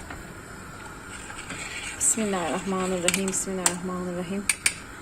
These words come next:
Rabbim hayırlısıyla, afiyetiyle, huzurla, mutlulukla, sevgiyle, saygıyla, hoşgörüyle yiyebilmeyi nasip et diyorum. Şimdi ben hazırlıklara devam ediyorum. Şu anda hazırlık aşamasındayım. Ee, daha sonra içine koyacağım incirdi, cevizdi, fındıktı,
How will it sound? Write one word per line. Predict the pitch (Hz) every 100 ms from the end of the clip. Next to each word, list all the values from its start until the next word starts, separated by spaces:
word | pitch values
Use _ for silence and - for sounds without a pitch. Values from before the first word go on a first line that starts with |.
| - - -
Rabbim | 226 214 240 233
hayırlısıyla, | 233 233 226 226 226 214 220 226
afiyetiyle, | 220 - 233 220
huzurla, | 214 202 226 220 220
mutlulukla, | 214 - 202 208 190 196
sevgiyle, | - 202 185 196 196 190
saygıyla, | 190 175 170 180 180
hoşgörüyle | 175 - 180 175
yiyebilmeyi | 170 165 165 160 180
nasip | 208 208 - 220
et | 208
diyorum. | 214 214 233 262 - - - -
Şimdi | - 269 262 247
ben | 277
hazırlıklara | 262 262 247 226 240 247
devam | 247 247 254
ediyorum. | 247 214 226 262
Şu | 269
anda | 240 233 226
hazırlık | 208 208 240
aşamasındayım. | 233 277 269 - 277 269 277 294 302 - - - -
Ee, | 233 240 240 220
daha | 254 277
sonra | 285 262
içine | 240 262 262
koyacağım | 262 254 254 247 247
incirdi, | 240 226 240 240 254
cevizdi, | 214 220 240 214 254
fındıktı, | 254 240 247 254 254